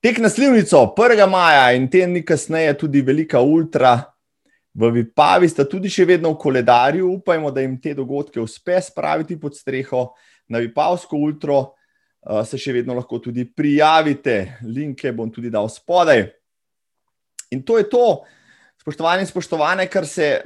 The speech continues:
pomladne sezone koledarja tiče. Če veste morda vi za kakšno prireditev, ki bo v tem času izvedena, ali pa je morda prestavljena, celo odpovedana, pa je nisem omenil, prosim, javite, zapišite, pa jo umestim v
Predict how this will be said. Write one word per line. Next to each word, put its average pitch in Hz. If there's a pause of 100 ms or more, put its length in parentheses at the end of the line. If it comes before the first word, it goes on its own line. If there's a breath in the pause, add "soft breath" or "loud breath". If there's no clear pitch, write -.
pomladne 143
sezone 151
koledarja 127
tiče. 127 (400 soft breath)
Če 185
veste 240
morda 165
vi 180
za 196
kakšno 196
prireditev, 151
ki 156
bo 147
v 147
tem 139
času 123
izvedena, 117 (400 soft breath)
ali 123
pa 123
je 117
morda 113
prestavljena, 123 (180 soft breath)
celo 131
odpovedana, 156
pa 147
je 127
nisem 175
omenil, 185 (220 soft breath)
prosim, 185
javite, 143
zapišite, 147 (320 soft breath)
pa 139
jo 147
umestim 123
v 117